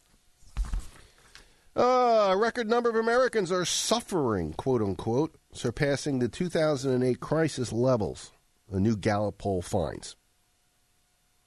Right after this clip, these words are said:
A plethora of data points show the consumer is absolutely miserable.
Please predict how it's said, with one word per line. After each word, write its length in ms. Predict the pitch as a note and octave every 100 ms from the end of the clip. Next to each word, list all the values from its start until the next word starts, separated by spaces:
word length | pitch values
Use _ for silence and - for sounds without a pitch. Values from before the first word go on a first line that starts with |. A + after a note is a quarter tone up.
| - _ _ _ _ - - _
A 100 | -
plethora 640 | - F#3+ A3 A#3+ A#3 A#3 G#3+ _
of 180 | B2 G#2
data 280 | A#2+ C3 C#3+
points 340 | - C3+ B2+
show 180 | - B2+
the 100 | B2
consumer 520 | A2 G#2+ - G3 F#3+
is 100 | C#3
absolutely 460 | B2+ C3 - C#3+ G#2+
miserable. 640 | G2 G2 F#2+ F2 C#2 A1+